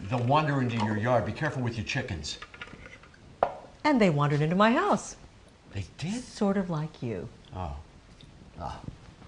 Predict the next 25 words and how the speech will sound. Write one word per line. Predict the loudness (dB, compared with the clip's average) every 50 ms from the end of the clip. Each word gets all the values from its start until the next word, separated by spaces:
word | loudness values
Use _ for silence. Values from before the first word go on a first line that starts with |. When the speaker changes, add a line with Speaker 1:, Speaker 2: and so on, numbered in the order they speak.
| -20 -20 -20 -20 -18 -20 -20 -20 -20 -20 -20 -20 -20 -16 -8
Speaker 1:
What | -6 -4
are | -4
you | -2
making? | -2 -2 -4 -4 -8 -14 -16 -18 -20 -8 4
Speaker 2:
Uh, | 8 10 12 12
I'm | 12 10
making | 6 4 4 4 0 2 4
gâteau | 4 4 4 2 0 -2 0 0
de | 0
crêpe. | -2 -2 -2 -2 -2 -2 -8 -18 -20 -20 -20 -20 -20 -20 -20 -20 -20 -20 -20 -20 -20 -20 -20 -20 -20 -20 -20 -20 -20 -20 -10
Speaker 1:
Gâteau, | -6 -6 -6 -6 -8 -14 -14 -8 -4 -2 -2 0 0 -2 -4 -4 -6 -8 -10
wait, | -12 -10 -10 -12 -16 -18 -20 -20 -20 -20 -20 -20 -20 -20 -12 -4
gâteau. | -2 -2 -2 -2 -4 -6 -2 0 2 2 2 0 0 -4 -6 -8 -14 -18 -20 -20 -18 -18 -18 -16 -18 -18 -18 -16 -16 -16 -16 -16 -18 -20 -20 -20 -20 -18 -18 -18 -18 -20 -20 -20 -20 -18 -16 -16 -16 -16 -18 -20 -20 -20 -8
You're | -8 -6 -2
cooking | -2 -2 2 2 2 2
a | 2 -2
cat? | -4 -2 0 0 0 0 -2 -6 -14 -16 -16 -16 -12 -8
Speaker 2:
<laughs> | -6 -6 -6 -8 -10 -14 -16 -16 -20 -20 -18 -16 -16 -14 -4 4 8
No, | 8 10 10 10
a | 8
cake | 6 2 2 2 2 2 0
of | -4 -2 -4
crepes. | -4 0 2 4 4 4 2 2 -2
It's | -2 0 2
a | 2 2 2